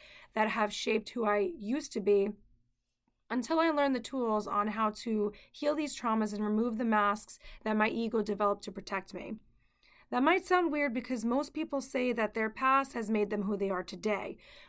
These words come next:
which is true, but hear me out. We may have learned the lessons from these experiences. However, most of us did not truly heal from the emotions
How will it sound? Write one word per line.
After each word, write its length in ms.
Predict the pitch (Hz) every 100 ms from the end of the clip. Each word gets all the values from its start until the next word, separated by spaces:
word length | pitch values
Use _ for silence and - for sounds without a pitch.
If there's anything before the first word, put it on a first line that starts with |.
| -
which 180 | 302
is 180 | 320 262
true, 800 | - - 392 427 262 214 208 254 - - -
but 120 | - 262
hear 180 | 269
me 160 | 247 294
out. 240 | 294 - - - _ _ _ _ _ _ -
We 160 | 262
may 260 | 254 269 339
have 200 | 415 294
learned 320 | 233 254 269
the 80 | 220
lessons 480 | 214 226 240 226 -
from 260 | 214 208
these 220 | 214 214
experiences. 1080 | 196 196 - 196 190 208 220 240 233 226 - _ - -
However, 460 | - 226 226 233 214
most 340 | 214 226 -
of 100 | 226
us 140 | 262
did 160 | - 233
not 240 | 233 220
truly 360 | - - 233 220
heal 680 | 208 - 233 226 226 269 277 - -
from 680 | - - 240 233 226 226 220 -
the 120 | - 226
emotions 960 | 214 214 233 220 220 185 175 180 -